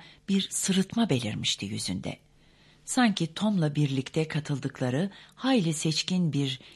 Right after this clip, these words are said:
gizli derneğe üye olduğunu açığa vuruyordu. İçeride kırmızı oda ışığa durmuştu. Miss Baker uzun sedirin bir ucunda, öbür uçta oturan Tom'a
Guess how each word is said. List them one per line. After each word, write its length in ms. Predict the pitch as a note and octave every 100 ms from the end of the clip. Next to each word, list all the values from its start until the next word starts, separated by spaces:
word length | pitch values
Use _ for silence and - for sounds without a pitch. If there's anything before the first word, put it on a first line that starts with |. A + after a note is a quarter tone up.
| -
gizli 480 | C3+ E3 D3 E3 D#3
derneğe 540 | B2+ A#2+ A#2+ C#3+ F3 -
üye 180 | G3+
olduğunu 540 | G3 C#3 B2 C3+ C3 E3
açığa 400 | E3 - D#3+ B2+
vuruyordu. 580 | A2 - A#2 A#2 - - _ _ _ _ _ _ _ _ _ _ _
İçeride 640 | - E3+ D3 B2+ B2 F3 A3+ - - -
kırmızı 420 | - G3+ F#3 E3
oda 380 | D3+ C3+ C#3 D#3 -
ışığa 380 | - D#3 C#3 B2+
durmuştu. 580 | - B2+ - - F#2 - _ _ _ _ _ _ _ _ _
Miss 240 | F#3 D#3+ -
Baker 540 | E3 C3 - F#3 - - _ -
uzun 260 | E3 F#3
sedirin 580 | E3+ D3 C3+ C#3 C3+ C3+
bir 180 | D3 D3
ucunda, 600 | - C3+ - - - F3+ G3+ - - _
öbür 260 | G3+ A3 C4+
uçta 340 | F3 - -
oturan 480 | D3 C#3+ - C3+ B2
Tom'a 440 | B2 C3 C3 F3+